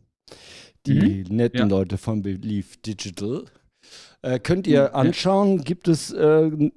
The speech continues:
Speaker 1: Vermarktungsstrategien und Digitalvertrieb für Musiker. Podcast ist vom siebenundzwanzigsten zehnten zweitausendsechzehn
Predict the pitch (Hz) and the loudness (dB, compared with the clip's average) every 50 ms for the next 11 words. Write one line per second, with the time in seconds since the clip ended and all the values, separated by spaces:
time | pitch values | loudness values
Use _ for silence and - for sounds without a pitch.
0 | - - _ - 131 139 156 170 - - 175 - - - 160 143 - 156 143 135 | -10 -10 _ 2 4 4 4 4 2 0 -2 -2 0 -2 -2 -2 -2 -4 -2 0
1 | 143 147 143 131 117 107 110 110 110 - - 131 127 - - 123 113 - - 120 | 2 4 4 4 2 0 -4 -6 -4 -2 -2 -2 -2 0 -2 -4 -4 -4 -6 -8
2 | 110 - - 107 107 120 135 135 147 135 135 120 107 - - 147 160 - _ - | -8 -4 -4 -2 0 0 0 0 -2 -2 -2 -2 -2 -2 -4 -4 -4 -4 _ -6
3 | 147 151 147 135 - - - - 143 - - 156 139 131 113 135 190 196 170 147 | -4 -4 -4 -4 -6 -8 -8 -6 -6 -4 -2 0 0 2 0 0 0 2 2 2
4 | - 156 147 - - 147 - - 147 135 - - 139 135 135 - - 107 - - | 2 0 0 0 -4 -8 -2 -2 -2 -2 0 -2 -2 -2 -2 -4 -8 -10 -8 -6
5 | 107 92 92 90 - _ - - 87 85 85 80 87 85 78 78 90 87 87 98 | -6 -4 -4 -6 -8 _ -10 -10 -8 -8 -8 -8 -8 -10 -10 -10 -12 -12 -4 -2
6 | 117 139 - - - - - 139 135 131 131 127 - | -2 -2 -2 -4 -10 -6 0 2 2 4 2 2 0